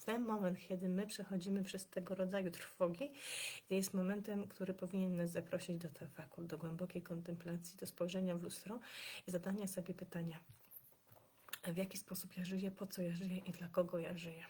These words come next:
Gdyby Bóg nie przepisał im wysiedlenia,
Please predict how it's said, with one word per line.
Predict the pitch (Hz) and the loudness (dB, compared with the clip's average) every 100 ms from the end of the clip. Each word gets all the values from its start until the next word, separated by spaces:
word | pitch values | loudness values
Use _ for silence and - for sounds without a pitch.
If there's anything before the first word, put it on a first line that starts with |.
| - - - - - | -14 -18 -18 -8 0
Gdyby | 180 233 220 | 2 4 4
Bóg | 175 233 - 202 | 2 0 0 0
nie | 196 | 2
przepisał | - 190 - 214 208 196 | 0 -4 -6 -4 0 2
im | 190 190 185 170 - | 4 6 6 2 -4
wysiedlenia, | 196 170 214 208 180 175 170 175 226 | -2 0 0 2 2 4 4 4 2